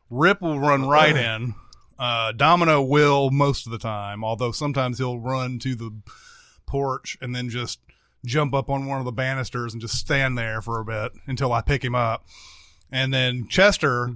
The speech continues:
Speaker 1: is like, "I don't know what to do. I'm so scared. I don't wanna go anywhere. I don't wanna go anywhere." And you, and sometimes I'll have to run out and he'll
Speaker 2: <clears throat>
Speaker 1: run in eventually.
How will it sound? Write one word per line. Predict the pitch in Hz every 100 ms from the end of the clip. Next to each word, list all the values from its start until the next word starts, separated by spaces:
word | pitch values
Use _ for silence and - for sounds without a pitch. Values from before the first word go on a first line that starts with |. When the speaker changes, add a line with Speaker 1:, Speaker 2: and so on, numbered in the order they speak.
| -
Speaker 1:
is | 135 135 135
like, | 131 117 -
"I | 180
don't | 240
know | 220
what | 196 190
to | 143
do. | 135 127
I'm | 139
so | 208 208
scared. | - 160 131
I | 147
don't | 185
wanna | 196 185
go | 160 196
anywhere. | 202 151 123
I | 131
don't | 180
wanna | 180
go | 170 185
anywhere." | 165 139 117
And | 117 127
you, | 131
and | 127 117
sometimes | 170 151 131
I'll | 135
have | 123
to |
run | 120 160 170
out | 156 160 156 - - - 175
and | 147 147
he'll | 185 175
Speaker 2:
<clears throat> | 151
Speaker 1:
run | 170 170 160
in | 160 165 160 143
eventually. | 123 180 185 135 110 101